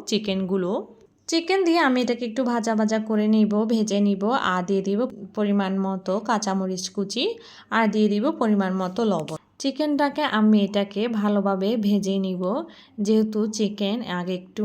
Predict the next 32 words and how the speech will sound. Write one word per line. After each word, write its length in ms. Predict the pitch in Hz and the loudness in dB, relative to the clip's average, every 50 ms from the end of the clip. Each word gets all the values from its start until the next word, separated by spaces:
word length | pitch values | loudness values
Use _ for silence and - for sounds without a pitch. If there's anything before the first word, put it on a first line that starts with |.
| 214 208 | -2 -2
ভাজা 280 | 190 196 202 196 208 202 | -2 -2 -4 -2 -2 -2
ভাজা 240 | 196 190 185 196 196 | -2 -2 -2 -2 -2
না 140 | 196 202 185 185 | -2 -2 -4 -4
হলে 240 | 180 180 185 185 185 196 | -6 -6 -6 -4 -4 -4
হয়তো 220 | 196 185 - 190 196 | -4 -4 -4 -6 -6
কে-, 240 | 196 196 196 196 185 | -4 -4 -6 -6 -4
কাঁচা 240 | 185 185 185 185 185 | -4 -6 -8 -8 -8
থাকতে 260 | 185 208 214 - 220 | -10 -10 -10 -8 -8
পারে। 280 | 214 208 190 180 175 185 254 339 320 - - - - - - | -6 -4 -4 -4 -2 -4 -4 -6 -8 -12 -18 -20 -18 -10 -4
এটাকে 260 | 269 233 285 285 285 | -2 0 0 0 0
আমি 200 | 277 269 262 277 | 0 0 0 -2
খুব 200 | 262 269 - 247 233 214 | -2 -4 -4 -4 -2 0
ভালো 220 | 233 220 214 214 214 | 2 2 2 4 2
মতো 240 | 214 208 208 208 254 262 | 2 0 -2 -4 -4 -2
পাঁচ 220 | 262 240 208 214 - | 0 0 0 0 0
দশ 180 | 196 202 196 190 - | 0 0 -2 -2 -2
মিনিটের 280 | 202 202 196 190 202 202 | -2 -4 -2 -2 0 0
মতো 180 | 202 196 208 202 | 0 0 0 -2
নেড়ে 280 | 196 196 190 190 190 | -2 -2 -2 -2 -4
চেড়ে 260 | 190 190 190 185 185 185 | -4 -4 -4 -2 -2 -2
নিব। 240 | 185 180 175 175 202 240 311 - | -2 -2 -2 -2 -2 -2 0 0
আর 180 | - 208 208 208 | 0 0 0 0
এখন 240 | 220 226 214 - 254 247 | 0 -2 -4 -4 -4 -2
আমি 160 | 233 233 233 | -2 0 -2
এতে 140 | 226 226 240 | -2 -2 -4
দিয়ে 200 | 202 202 202 190 | -2 -2 -2 -2
দিব 200 | 180 190 220 220 247 269 - | -2 -2 -4 -4 -4 -6 -4
পরিমাণ 340 | - 214 208 202 190 190 175 | -2 0 2 2 0 -2 -2
মতো 220 | 180 180 175 175 - 262 | -4 -6 -6 -6 -6 -6
কিছু 300 | 254 226 208 220 - 233 | -6 -6 -6 -4 -4 -6
সয়া 420 | 226 220 - - 214 202 196 185 185 | -6 -6 -4 -4 -2 -2 -2 -2 -4
সস। 380 | 185 - 185 170 175 277 381 | -4 -4 -4 -2 -2 -2 -4